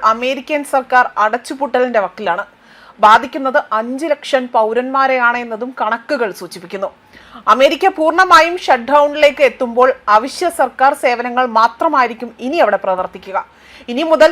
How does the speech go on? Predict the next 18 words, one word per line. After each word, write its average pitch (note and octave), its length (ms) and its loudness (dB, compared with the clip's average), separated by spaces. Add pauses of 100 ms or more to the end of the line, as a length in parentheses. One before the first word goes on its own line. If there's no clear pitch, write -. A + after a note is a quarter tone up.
(120)
സൈനിക C4+ 400 2 (140)
ഉദ്യോഗസ്ഥർ C#4+ 520 2 (120)
ഉൾപ്പെടെയുള്ള D4 520 2 (180)
അവശ്യ C#4 300 -2 (120)
തൊഴിലാളികൾക്ക് C4+ 760 4 (120)
ശമ്പളമില്ലാതെ C#4 840 2
തന്നെ B3+ 240 -4
അവിടെ A#3 180 0 (100)
ജോലി B3+ 360 0
ചെയ്യേണ്ടി A#3+ 460 -4
വരുന്ന A3+ 280 -4
ഒരു G#3 160 -8
സാഹചര്യം G#3 520 -4
ഉണ്ടാകും. F3 320 -2 (540)
അതേസമയം D4 500 4 (300)
ആവശ്യമില്ലാത്ത D4 760 0 (440)
ഫെഡറൽ C#4+ 300 4 (120)
ജീവനക്കാരെ C#4 560 0